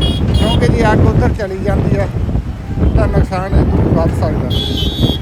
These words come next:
ਬਾਕੀ ਦੇਖ ਸਕਦੇ ਹੋ ਬਹੁਤ ਜ਼ਿਆਦਾ ਮਾੜਾ ਹਾਲ ਹੈ,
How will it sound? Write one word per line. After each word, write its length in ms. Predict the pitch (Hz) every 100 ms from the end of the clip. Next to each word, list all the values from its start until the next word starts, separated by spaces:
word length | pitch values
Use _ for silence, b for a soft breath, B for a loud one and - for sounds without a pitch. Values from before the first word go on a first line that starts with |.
| - - - - - - - - - - - - - - - - - - - - - - - - - -
ਬਾਕੀ 240 | 170 180 196
ਦੇਖ 220 | 185 175
ਸਕਦੇ 340 | - 185 - -
ਹੋ 40 | - - - - - - - - - - - - - - - - - -
ਬਹੁਤ 420 | - 190 220 233 220
ਜ਼ਿਆਦਾ 320 | 208 185 170
ਮਾੜਾ 260 | - 165 160
ਹਾਲ 280 | - -
ਹੈ, 80 | 165